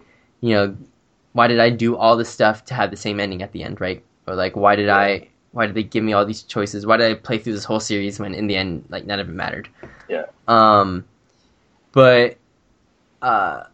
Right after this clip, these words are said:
Speaker 1: if you, you have to play through the entire game and kinda understand the universe and, like, the history of the universe to understand why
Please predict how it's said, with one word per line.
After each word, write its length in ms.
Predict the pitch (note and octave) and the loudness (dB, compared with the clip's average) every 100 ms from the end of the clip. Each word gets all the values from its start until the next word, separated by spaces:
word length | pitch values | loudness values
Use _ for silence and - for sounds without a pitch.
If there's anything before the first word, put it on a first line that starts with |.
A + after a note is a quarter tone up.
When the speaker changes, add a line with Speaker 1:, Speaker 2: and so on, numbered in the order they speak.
| - - _ F3 | -20 -20 _ -2
Speaker 1:
if 140 | C#3+ | 0
you, 140 | F3 | -2
you 140 | E3+ E3+ | 2 2
have 80 | E3+ | 2
to 60 | G#3 | -2
play 200 | G#3 G3+ | 0 0
through 180 | A3+ | -2
the 140 | G3+ F3 | -2 0
entire 520 | C#3 - B2+ D3 D3+ | 0 -2 2 2 2
game 400 | C3 B2 C3 C3 | -2 -2 -4 -8
and 200 | A2+ A#2 | -10 -10
kinda 240 | A2+ C3 - | -6 -6 -6
understand 560 | A#2 A#2 A#2+ C3+ A#2 A#2 | -8 -8 -6 -2 -2 -2
the 80 | A2 | -4
universe 520 | G2+ G#2 G#2+ A#2 A2+ | -2 0 2 2 0
and, 320 | - G#2 F#2+ - | -8 -8 -8 -8
like, 220 | G#2 - | -8 -8
the 100 | A#2+ | -12
history 760 | - C#3 C3+ - A#2 A2+ A2 | -2 -2 0 0 2 4 4
of 440 | E2+ G#2 G2+ G2 - _ - | 6 6 6 2 -10 _ -12
the 100 | A#2+ | -4
universe 500 | A2+ A#2 A#2+ A#2+ B2 | 0 2 2 0 -2
to 140 | - G#2+ | -6 -4
understand 540 | G#2+ - G#2 G2+ G#2 _ _ _ _ - | -4 -4 -2 -2 -6 _ _ _ _ -10
why 920 | G#2+ G2 G#2 G#2 G#2+ A2 A2 A2 | -6 2 4 6 6 4 2 -2